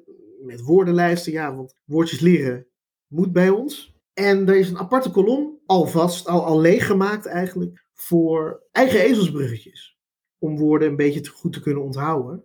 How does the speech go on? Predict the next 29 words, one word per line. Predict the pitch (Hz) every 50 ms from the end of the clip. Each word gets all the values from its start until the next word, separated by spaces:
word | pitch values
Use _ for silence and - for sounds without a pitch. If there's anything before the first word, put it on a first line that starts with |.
| _ _
En | - 175
ja, | 170 180 185 180
voor | 175 - 170 151
mij, | 156 175 185 190 175 156 139 - - -
ja, | 156 156 170
het | - - 139
maakt | 165 175 175 170
mij | 170 175 170
niet | 165 170 165
uit | 147 160 160 147 147
welk | 160 160 156 -
ezelsbruggetje | 160 165 165 160 151 143 139 160 175 175 170 - - 156
ze | 127 143 143
kiezen. | - 254 254 226 170 127 127 180 277 294 - _ _ _
Het | _ - 156 156 -
kunnen | - 175 151 156 147 139
zeven, | 131 156 170 180 185 175 156 147 143
acht, | - 165 170 - - -
negen | 151 160 165 160 160 165 147
verschillende | - - - 160 151 147 143 139
talen | - 208 233 220 180 147
zijn, | 131 135 131 165 175
als | - 180 180 180
het | 180 160
maar | 160 160 160
iets | 202 196 175 - -
is | 156 147 143 147 -
waaraan | - 160 156 - 170 170 170 156
ze | 139 151 151 147 139 143 143 - -